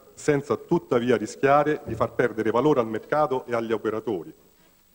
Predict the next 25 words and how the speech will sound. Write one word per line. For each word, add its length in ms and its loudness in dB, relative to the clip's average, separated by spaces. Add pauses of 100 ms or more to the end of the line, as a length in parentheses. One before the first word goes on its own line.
(140)
che 180 -4
con 140 2
una 160 0
capacità 540 0
trasmettiva 760 -4
non 240 2
ade-, 200 -2
trasmissiva, 540 -4
scusate, 420 -2
non 180 2
adeguata 500 0
non 240 -2
potranno 420 0
valorizzare 600 0
al 60 0
massimo 520 0
la 140 2
multicanalità 920 0
e 120 -6
i 20 -8
servizi 440 -6
appunto 460 -6
come 180 0
l'H 460 -4
D. 140 -12